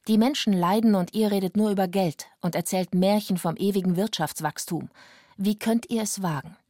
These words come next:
Die wütende Attacke der jungen schwedischen Umweltaktivistin zum Auftakt des Klimagipfels der Vereinten Nationen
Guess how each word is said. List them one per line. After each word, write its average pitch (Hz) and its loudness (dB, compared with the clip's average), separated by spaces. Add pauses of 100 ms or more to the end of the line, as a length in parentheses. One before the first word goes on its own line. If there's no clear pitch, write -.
(800)
Die 214 2
wütende 262 2
Attacke 214 -2
der 165 0
jungen 175 2
schwedischen 180 -2
Umweltaktivistin 185 0
zum 156 -6
Auftakt 175 -4
des 156 -6
Klimagipfels 185 0
der 165 -2
Vereinten 175 -2
Nationen 185 0